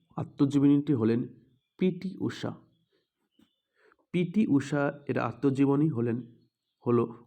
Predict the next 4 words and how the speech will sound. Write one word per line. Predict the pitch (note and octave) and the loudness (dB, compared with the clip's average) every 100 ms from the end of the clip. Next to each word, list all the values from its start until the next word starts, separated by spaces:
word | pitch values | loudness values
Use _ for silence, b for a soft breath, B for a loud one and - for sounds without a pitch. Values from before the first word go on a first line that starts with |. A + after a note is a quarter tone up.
| A#2 | -2
গোল্ডেন | B2 C#3 C#3+ E3 E3 | 2 4 4 2 0
গার্ল। | - - - _ _ _ _ _ _ _ _ _ _ _ _ _ _ _ _ _ _ _ _ _ _ _ _ _ _ _ _ _ _ - | -4 -6 -10 _ _ _ _ _ _ _ _ _ _ _ _ _ _ _ _ _ _ _ _ _ _ _ _ _ _ _ _ _ _ -2
পিটি | E3+ E3 C3+ | 0 2 2
ঊষা | A2 - | 0 -6